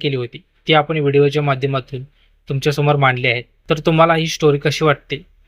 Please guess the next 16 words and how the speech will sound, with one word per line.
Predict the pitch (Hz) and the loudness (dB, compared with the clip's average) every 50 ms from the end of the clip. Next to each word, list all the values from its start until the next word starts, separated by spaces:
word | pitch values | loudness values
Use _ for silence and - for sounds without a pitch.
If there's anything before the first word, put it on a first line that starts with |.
| _ - | _ -2
वाटली | 143 135 - - 131 127 127 143 - _ _ _ - | -2 -2 -2 -6 -12 -12 -12 -14 -18 _ _ _ -4
ते | 170 | -4
कमेंटमध्ये | 160 - 170 156 160 160 165 165 165 165 170 | 0 0 0 2 2 0 0 0 0 0 0
नक्की | 156 143 139 - 147 | -2 -2 -4 -6 -10
सांगा | 135 - 135 120 143 - _ _ _ _ _ _ _ _ _ - | -8 -8 -8 -10 -10 -16 _ _ _ _ _ _ _ _ _ -6
आणि | 139 147 | -4 -2
अशाच | 156 151 147 - 170 160 160 | -2 -2 -2 -4 -4 -6 -6
प्रकारचे | 165 170 - 165 156 151 165 | -6 -2 0 0 0 0 -2
व्हिडिओज | 160 147 139 139 139 135 | -2 0 2 0 0 0
बघण्यासाठी | 131 139 135 131 131 120 - 123 - 156 - _ _ _ _ _ _ _ _ _ _ - | 0 -2 -2 -2 -4 -6 -6 -10 -14 -16 -20 _ _ _ _ _ _ _ _ _ _ -4
तुम्ही | 147 147 160 165 | 0 0 2 2
आपल्या | 151 139 - 139 143 143 | 2 0 0 0 0 0
या | 139 | 0
चॅनेलला | 143 143 135 131 131 123 127 123 | 0 -2 -4 -4 -4 -2 -2 -2
नक्की | 131 139 139 - 156 | -4 -4 -6 -6 -6
सबस्क्राईब | - 160 139 - - - 135 127 120 | -6 -6 -6 -6 -4 -2 -2 -2 -2